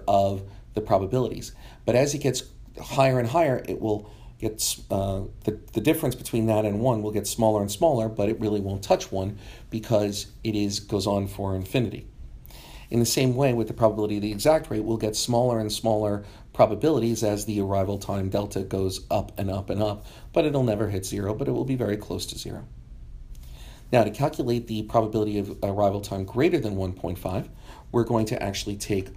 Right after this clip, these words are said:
one minus, and again, we're going to now use the distribution again. We're gonna have that one point five, our lambda of the point two eight, and we'll do true for the cumulative nature.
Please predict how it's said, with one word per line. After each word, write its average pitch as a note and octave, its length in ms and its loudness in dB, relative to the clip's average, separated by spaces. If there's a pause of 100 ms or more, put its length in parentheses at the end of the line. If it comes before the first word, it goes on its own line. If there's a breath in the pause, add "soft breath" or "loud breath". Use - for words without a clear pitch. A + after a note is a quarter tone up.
(140)
one A#2 500 0
minus, A2 840 0 (100)
and G#2+ 80 -4
again, G2+ 280 0
we're G2+ 120 -2
going G2+ 140 -2
to G2 60 0
now F#2+ 180 -2
use F#2+ 300 -6
the - 60 -14
distribution G#2+ 640 -6
again. D3+ 340 -4 (600 loud breath)
We're G#2+ 100 -2
gonna G2+ 160 2
have G2+ 200 -2
that G2+ 260 0
one G#2+ 240 0
point D3 260 -2
five, C#3 420 -2 (560 loud breath)
our G#2 160 0
lambda A2 600 0 (480)
of G#2+ 100 -6
the G#2+ 80 -4
point A2 320 0
two C#3 200 0
eight, - 300 -2 (460 loud breath)
and C3 220 2
we'll A#2+ 120 -2
do A#2 200 0
true A2 420 0
for G#2+ 340 -2
the G#2+ 80 -4
cumulative G2+ 800 -4 (400 loud breath)
nature. A2+ 380 0